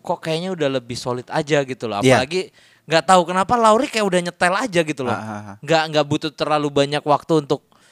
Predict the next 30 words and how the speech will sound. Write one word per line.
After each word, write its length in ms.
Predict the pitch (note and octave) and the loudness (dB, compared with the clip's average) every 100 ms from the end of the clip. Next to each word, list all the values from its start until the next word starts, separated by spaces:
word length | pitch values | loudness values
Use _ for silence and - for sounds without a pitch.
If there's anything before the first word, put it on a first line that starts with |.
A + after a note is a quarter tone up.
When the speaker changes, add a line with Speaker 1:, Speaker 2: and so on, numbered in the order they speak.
| _ _ - | _ _ -10
Speaker 1:
ap-, 240 | C3 C3 _ _ | -8 -8 _ _
apa 200 | - C3+ | -20 -12
ya, 160 | C#3+ G#2+ A2 _ _ - | -10 -10 -12 _ _ -6
untuk 320 | C#3 C3 C#3 | -6 -2 0
adaptasi. 640 | C3 B2 E3+ A3 G3+ A3 G#3 | 0 0 4 4 4 -2 -6
Speaker 2:
Hmm. 80 | E3 | -8
Speaker 1:
Terus 160 | E3+ D#3 | -10 -8
juga 280 | C#3+ D3 C#3+ - | -4 0 0 -4
dari 460 | C#3 C#3+ C#3 C#3+ | 0 2 2 0
second 300 | C3 D3 C#3+ C#3+ | -2 -4 -4 -4
unitnya 380 | C#3 C#3 C3+ | -4 -4 -4
juga 240 | C3+ B2+ B2+ | -4 0 0
ada 140 | B2+ A#2+ - _ | 0 -6 -12 _
Max 300 | A#2+ C3 - | -8 -6 -6
Strus, 640 | - C#3+ D#3+ D#3+ D#3+ D#3+ D3 - _ _ | -4 0 4 4 6 4 0 -12 _ _
terus 200 | - C3+ | -12 -10
juga 400 | B2 A#2+ C3 B2+ | -8 -6 -4 -4
ada 200 | C3 B2+ B2 B2+ B2+ B2+ | -2 0 0 0 0 -2
siapa 300 | A#2+ B2 A2 | -6 -8 -8
lagi? 280 | C3 C#3 G2 _ _ _ _ _ _ _ _ - | -8 -10 -12 _ _ _ _ _ _ _ _ -12
Macem-macem 440 | C3+ E3 F3+ F3 | -8 -8 -8 -10
lah, 200 | F#3+ C#3+ | -6 -4
ada 80 | C#3+ | -4
banyak. 240 | D3 D#3 | -6 -6
Speaker 2:
Ya. 80 | C#3 | -6
Speaker 1:
Ada 120 | C3+ C#3 | -8 -6
Tyler 240 | C3+ C#3 | -6 -4
Hero, 360 | E3+ G#3 G#3 G#3 | 0 2 4 4
Speaker 2:
Hmm. 140 | E3 | 2
Speaker 1:
ada 200 | A#2+ C3+ | 2 0